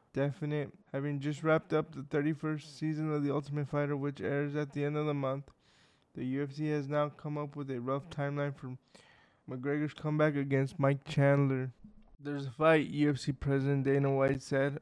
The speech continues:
of McGregor versus Chandler during Saturday night's post-fight scrum. After U F C Vegas seventy-three, McGregor's gotten into the usada pool fir-, has to get into the usada pool first and fill out the paperwork.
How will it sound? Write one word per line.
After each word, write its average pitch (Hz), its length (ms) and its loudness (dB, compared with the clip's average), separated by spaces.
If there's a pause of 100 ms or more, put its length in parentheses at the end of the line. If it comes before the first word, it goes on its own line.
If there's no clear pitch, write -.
of 139 120 0
McGregor 135 600 -2
versus 135 260 -6
Chandler 139 320 -2
during 135 440 0
Saturday 135 500 -2
night's 139 280 0
post-fight 143 540 -4 (800)
scrum. 143 580 6 (880)
After 147 280 0
U 151 240 6
F 151 80 6
C 160 260 0
Vegas 143 460 2
seventy-three, 151 460 -2
McGregor's 147 800 -2 (300)
gotten 156 280 4
into 160 260 4
the 147 260 4
usada 143 400 4 (100)
pool 143 540 -4
fir-, - 240 -8 (580)
has 147 240 -2
to 170 100 -2
get 165 120 6
into 165 240 4
the 151 180 4
usada 147 320 2
pool 151 160 -8
first 156 300 -4
and 143 160 -4
fill 151 140 2
out 147 160 0
the 139 60 -6
paperwork. 143 640 -8